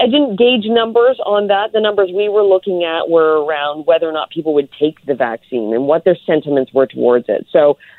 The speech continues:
um, on Global News' Current Affairs show, The New Reality, which airs tomorrow night at seven, there's my shameless plug, on <laughs> Global, uh, we assemble a town hall of Canadians across the country. And, and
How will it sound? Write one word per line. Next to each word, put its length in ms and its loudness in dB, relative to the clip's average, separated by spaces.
um, 240 -2
on 380 0
Global 240 2
News' 240 0
Current 200 0
Affairs 300 0
show, 180 2
The 80 0
New 120 2
Reality, 500 2
which 200 -4
airs 260 0
tomorrow 240 -2
night 200 0
at 80 0
seven, 260 0
there's 240 2
my 220 -4
shameless 420 -4
plug, 220 2
on 200 -2
<laughs> 80 -8
Global, 480 0
uh, 200 -2
we 140 -6
assemble 440 -2
a 80 4
town 340 -4
hall 400 0
of 120 0
Canadians 400 -4
across 320 -4
the 60 -14
country. 400 0
And, 120 -2
and 200 -2